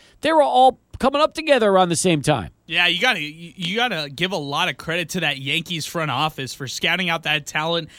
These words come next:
Speaker 2: and developing the way that they did. Because, um, whether it was, you know, the trade acquisitions where they kinda got into a little bit in that first episode, or it was the, the guys that they developed, uh, the younger players that they were so excited about at the time. I mean, uh, yeah, it just seemed like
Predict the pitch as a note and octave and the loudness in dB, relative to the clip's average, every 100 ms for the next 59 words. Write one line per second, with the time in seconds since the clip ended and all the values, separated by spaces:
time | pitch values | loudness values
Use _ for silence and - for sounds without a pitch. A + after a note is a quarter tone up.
0 | - D#3+ D3 B2+ D#3 E3+ D#3+ D#3+ D3 D3+ | -8 -6 -4 -4 -4 -4 -4 -6 -4 -2
1 | D#3 D3 C#3+ B2 A#2+ D3 C3 A#2 C3 E3 | -4 -4 -6 -8 -6 -4 -4 -6 -8 -6
2 | C#3 - - - D3+ C#3 D3+ G3+ B3 C#4 | -8 -10 -20 -6 -4 -4 -2 0 0 0
3 | B3 G#3 E3+ A3 A#3 F3+ - F3 G#3+ A#3 | 0 -2 -4 -4 -4 -6 -6 -4 -2 -4
4 | A#3 A3+ B3 B3 A#3+ G#3 F3+ D#3+ F#3+ G3+ | -6 -6 -4 -6 -6 -6 -6 -4 -4 -2
5 | F#3+ F3 F#3 A3 F3+ C#3 F3+ F#3+ G#3 G#3 | -2 -2 -6 -6 -6 -4 -4 -2 -4 -6
6 | G3 - G#3+ G#3 G#3+ - - A3+ A3 - | -10 -8 -8 -8 -10 -8 -4 -4 -6 -14
7 | - G3 A3 A3 F#3 E3 D#3+ D3+ C#3+ D3+ | -6 -2 0 0 0 -2 -2 -2 -4 -8
8 | C#3+ D#3+ F3 F3+ D#3+ D3+ C3 D#3+ F3+ F3 | -4 -4 -4 -6 -6 -6 -4 -4 -4 -6
9 | - D#3 C3+ C3 E3 F3+ - D#3+ F3 F3 | -10 -8 -4 -4 -4 -6 -6 -4 -2 -2
10 | E3 D#3+ D#3 - E3 E3 - - C#3 E3+ | -4 -4 -6 -4 -4 -6 -8 -4 -2 -2
11 | F3+ F3+ F3+ - D#3+ F3 F#3 - - - | -2 -2 -4 -8 -8 -4 -4 -6 -12 -2
12 | E3 D#3 C#3 C3 C3+ D#3+ C#3+ F#3 - G3+ | 0 0 0 -2 -2 -2 -2 -6 -6 -4
13 | F3 C#3 C3+ | -2 -2 -4